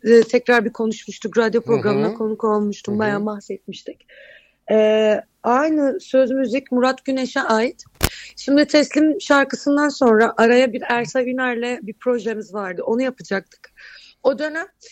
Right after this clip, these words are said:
Speaker 1: e, projede bir aksaklık oldu. Ben de boş geçirmek istemediğim için Murat'a dedim ki, "Murat, bana lütfen," dedim, "bir şarkı yazar mısın?" Yani böyle sipariş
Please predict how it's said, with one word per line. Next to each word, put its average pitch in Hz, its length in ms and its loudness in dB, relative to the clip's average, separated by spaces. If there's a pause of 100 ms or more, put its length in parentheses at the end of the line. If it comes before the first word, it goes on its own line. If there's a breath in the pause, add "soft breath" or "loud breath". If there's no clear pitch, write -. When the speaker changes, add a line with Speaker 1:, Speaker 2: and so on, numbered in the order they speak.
(300 loud breath)
Speaker 1:
e, 214 380 -6 (260)
projede 302 420 -2
bir 294 100 2
aksaklık 320 580 -6
oldu. 302 420 -2
Ben 320 200 -2
de 262 140 -6
boş 285 200 -4
geçirmek 302 480 -8
istemediğim 254 540 -6
için 320 260 -14 (440)
Murat'a 285 340 -4
dedim 277 220 -6
ki, 262 80 -8
"Murat, 262 320 -2 (680 loud breath)
bana 311 220 -2
lütfen," 269 480 -4
dedim, 247 220 -2
"bir - 80 -12
şarkı 254 360 -6
yazar 226 400 0
mısın?" 185 480 -12
Yani 240 240 -4
böyle 269 140 -4
sipariş 262 580 -6